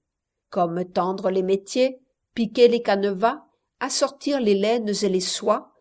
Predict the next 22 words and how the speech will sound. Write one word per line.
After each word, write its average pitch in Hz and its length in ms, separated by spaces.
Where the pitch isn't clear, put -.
faire 269 380
les 226 140
fonds, 214 420
compter 285 320
les 202 120
points, 208 480
rectifier 269 680
les 233 260
erreurs 196 560
et 277 140
finir 254 380
les 196 120
pièces 185 500
dont 208 240
elle 180 160
était 180 200
fatiguée. 208 680
À 175 120
seize 185 400
ans, 214 220
Miss 214 360
Murray 208 560